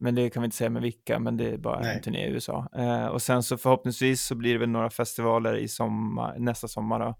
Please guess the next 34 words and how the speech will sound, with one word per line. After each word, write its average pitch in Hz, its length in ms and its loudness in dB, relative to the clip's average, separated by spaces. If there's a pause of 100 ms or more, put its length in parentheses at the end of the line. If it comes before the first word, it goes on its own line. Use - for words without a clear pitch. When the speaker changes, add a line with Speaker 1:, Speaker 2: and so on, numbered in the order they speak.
(420)
Speaker 1:
Det 127 100 4
finns 147 160 6
Speaker 2:
Ja. - 40 0
Speaker 1:
fortfarande 170 380 8
ganska 185 220 4
många 123 160 6
tyska - 400 0
festivaler 127 400 2
vi 117 80 2
inte 120 280 2
har 117 60 4
gjort. - 420 0 (120)
Det 123 60 6
har 131 160 6
varit 135 160 2
svårt 156 360 6
för - 140 4
att 123 120 8 (1120)
ofta 160 300 8
när 165 80 10
man 165 140 10
blir 151 120 8
bokade 123 360 4
på 117 120 -2
festivaler 120 520 8
så 120 140 0
får 120 260 2
du 117 160 6
liksom 117 220 0
ett 113 80 0
avtal, 117 520 8
speciellt 135 420 8
som 117 160 2
svensk, 113 500 2